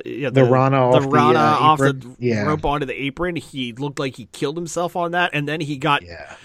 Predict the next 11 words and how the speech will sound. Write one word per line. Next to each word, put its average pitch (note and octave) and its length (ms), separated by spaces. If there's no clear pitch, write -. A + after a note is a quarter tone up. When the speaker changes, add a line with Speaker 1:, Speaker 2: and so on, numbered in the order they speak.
Speaker 1:
pretty F4+ 180
much A3 180
shoot - 380
murdered, F#3 560
getting D#3 380
powerbombed D#3+ 640
through D3 300
the, D3 240
uh, C#3 100
ringside C#3+ 580
table. E3+ 480